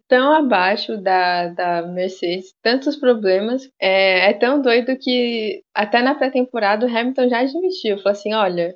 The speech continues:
já falou assim, "os caras lá da frente, a gente não tá no mesmo nível que os caras lá da frente, é, vai ser difícil chegar e nossa briga aqui vai ser pelo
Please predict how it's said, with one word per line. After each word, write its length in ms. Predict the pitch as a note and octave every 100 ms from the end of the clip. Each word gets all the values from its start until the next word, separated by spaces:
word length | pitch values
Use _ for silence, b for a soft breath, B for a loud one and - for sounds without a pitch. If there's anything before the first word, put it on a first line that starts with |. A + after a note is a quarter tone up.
| -
já 160 | F#3
falou 140 | G#3+ A#3+
assim, 200 | A#3+ G#3+
"os 120 | G#3
caras 420 | - A3+ C4 C4
lá 140 | A#3+ A#3
da 180 | A3
frente, 800 | A3+ - G3 G#3 B3 C4 A3 F#3+ -
a 80 | G3
gente 300 | G3 A3 A3+
não 180 | C4 D4+
tá 180 | B3+ A#3+
no 200 | D4+ D4
mesmo 300 | A#3+ C4 C#4
nível 500 | B3+ G3+ C4+ C#4 A#3
que 140 | -
os 80 | G#3+
caras 360 | - G3 G3 G3+
lá 140 | F3+
da 160 | F3+ G3
frente, 720 | - F3+ F#3 A3 A3+ C#4 C#4
é, 640 | F#3+ F#3 F#3 F3+ F3 F3 E3+
vai 180 | G3+
ser 160 | G#3 A#3
difícil 520 | G#3+ A3+ - G#3+ A3
chegar 600 | A3 A3 F#3+ F3+ F#3 G#3+
e 80 | B3+
nossa 500 | B3 A3+ A#3 - A#3
briga 400 | G3+ G3 A3 A3
aqui 400 | A3+ - G#3+ A#3
vai 160 | B3 C4
ser 280 | C4 A#3 A#3
pelo 280 | A3+ A3+